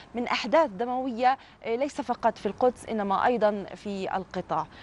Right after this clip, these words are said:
وذلك عندما عقب على مقتل المستوطنين الثلاثة في الخليل، وهي قضية غامضة إلى اليوم. عقب بالرد أن،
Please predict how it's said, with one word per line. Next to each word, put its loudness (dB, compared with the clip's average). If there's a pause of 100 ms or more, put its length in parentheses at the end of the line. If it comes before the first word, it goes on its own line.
(140)
وذلك 2
عندما 0
عقب 0 (280)
على 4
مقتل -2
المستوطنين -4
الثلاثة 2
في -4
الخليل، 0
وهي 4 (280)
قضية 2
غامضة 2
إلى 0
اليوم. 0 (340)
عقب -2
بالرد 0
أن، -4